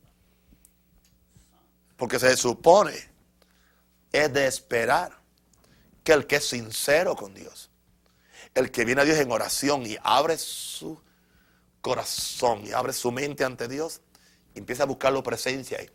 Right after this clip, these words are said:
y se humilla ante Dios, que entonces Dios empiece a revelarle los cambios. Si mi pueblo, que invoca mi nombre,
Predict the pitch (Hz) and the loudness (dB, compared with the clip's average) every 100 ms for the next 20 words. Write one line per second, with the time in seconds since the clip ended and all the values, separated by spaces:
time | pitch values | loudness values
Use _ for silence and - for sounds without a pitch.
0 | - - - _ 120 - 113 117 139 147 | -20 -20 -20 _ -8 -6 -4 0 0 2
1 | 151 143 160 175 - _ _ _ _ _ | 2 4 4 2 -4 _ _ _ _ _
2 | - 107 - 170 190 - 120 - 110 135 | -4 -2 6 8 8 2 0 -2 -2 0
3 | 151 127 160 151 123 117 107 107 156 156 | 0 2 2 4 4 4 2 4 2 0
4 | 107 - _ _ _ _ _ _ _ - | -6 -14 _ _ _ _ _ _ _ -4
5 | 104 - 117 104 101 - 120 110 - 143 | -4 2 2 2 -4 -6 -6 -8 -10 -4
6 | 180 160 101 90 _ _ _ _ _ _ | -4 -4 -12 -16 _ _ _ _ _ _
7 | - 110 107 123 117 107 104 101 90 - | -8 -4 0 2 2 -4 -6 -10 -12 -16
8 | - | -20